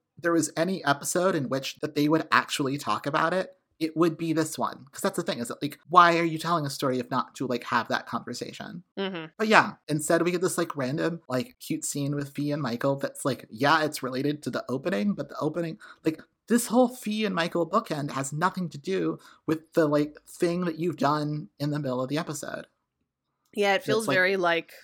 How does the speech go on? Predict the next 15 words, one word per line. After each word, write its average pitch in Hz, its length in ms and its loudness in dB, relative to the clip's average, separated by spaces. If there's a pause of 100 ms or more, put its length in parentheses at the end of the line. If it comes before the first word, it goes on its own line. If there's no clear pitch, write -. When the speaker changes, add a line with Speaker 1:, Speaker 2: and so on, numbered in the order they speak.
(440)
Speaker 2:
afterthoughty. 170 920 -4
Speaker 1:
Yeah, 196 340 6 (140)
it 156 120 -4
seems 226 240 4
like 233 200 6 (200)
this - 200 2
is, - 120 0
like, 190 220 4 (280)
this, 202 200 0 (100)
these 233 200 6
are 254 100 6
scenes 170 360 0
that 151 120 4
would 151 100 4
happen 160 560 4